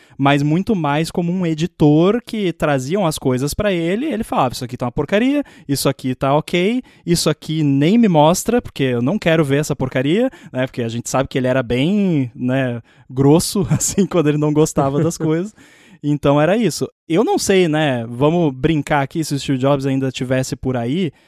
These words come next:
duvido muito que ele seria C E O da Apple, e se, se ele tivesse envolvido, eu imagino que ele estaria envolvido mais com essa parte de design de produto,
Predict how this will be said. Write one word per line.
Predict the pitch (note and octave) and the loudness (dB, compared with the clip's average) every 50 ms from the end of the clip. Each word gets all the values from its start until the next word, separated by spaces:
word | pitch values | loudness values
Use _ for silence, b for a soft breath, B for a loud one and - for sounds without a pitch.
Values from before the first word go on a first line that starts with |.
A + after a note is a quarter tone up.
| b b b b b | b b b b b
duvido | - C#3 B2+ C#3+ D#3+ D3 C#3 F3+ F3+ C#4 | -20 -6 -4 -4 -4 -2 -4 -2 0 0
muito | C#4 A#3+ G3 F3 F#3 A#3 B3 - C#4 - | 2 2 4 4 4 2 2 0 -2 -2
que | - B3 | -2 -2
ele | A3 G#3+ A3 - _ _ | -2 -2 -4 -6 _ _
seria | - - - - F3 D#3+ D#3+ F3 F#3+ F#3 | -14 -6 -2 0 0 0 0 0 -2 -2
C | - - - - - - F3 | -4 -8 -10 -10 -10 -8 -6
E | F#3+ G#3 G3 D#3+ | -2 2 4 6
O | C3+ C3 C#3 D#3 A3 | 6 6 4 4 0
da | - D4 G#3 C#3 C3 C3 | -2 -2 -2 -2 -2 -2
Apple, | C#3 - - G#3+ C#4 D#4+ E4 - _ _ _ _ _ _ _ _ _ _ _ _ _ _ | -4 -2 -2 -2 0 0 -2 -6 _ _ _ _ _ _ _ _ _ _ _ _ _ _
e | F#3 F3+ F#3 | -2 -2 -2
se, | - - - - - - - - | -2 -4 -6 -6 -8 -8 -10 -14
se | - - - F#3+ | -12 -4 0 0
ele | G3+ B3+ C4 | 2 2 0
tivesse | - G#3 F3+ F#3 F3+ F#3 - F3+ | -2 -2 0 0 0 0 0 0
envolvido, | E3+ D#3 D#3 D3+ C#3 B2+ C#3 F#3 G3 A3 | 2 4 4 4 4 2 -2 -2 0 0
eu | A3 | 2
imagino | G3 F3 D#3+ D3+ C#3 C#3 D3 F3+ G3 | 2 2 0 0 0 0 -2 -2 -2
que | - | -2
ele | G#3+ G#3 | -4 -4
estaria | F#3+ - - D#3+ C#3 C#3 | -4 -2 -4 -2 -2 -2
envolvido | E3 F#3+ G3+ G3+ F3 C#3+ C3 C#3+ D3 E3+ G#3+ | -2 -2 -2 -2 -2 0 -2 -2 -2 -2 -2
mais | G3 D#3+ C#3 D3 E3+ - | -2 -2 0 -2 -2 -4
com | - A#3+ | -6 -6
essa | - - A3 | -6 -6 -6
parte | - - D3 D3+ E3+ - F3 | -4 -2 -2 -2 -4 -6 -8
de | E3 F#3+ | -10 -10
design | E3+ C#3+ C#3 C#3+ C3 C3 C#3 D#3 F3 | -10 -6 -6 -4 -4 -2 -2 -4 -4
de | F3 F3+ | -6 -6
produto, | - A#3+ C#4+ E4 D#4 A3+ F3+ - - - A#2 | -6 -6 -4 -2 -2 -2 -2 -2 -4 -8 -10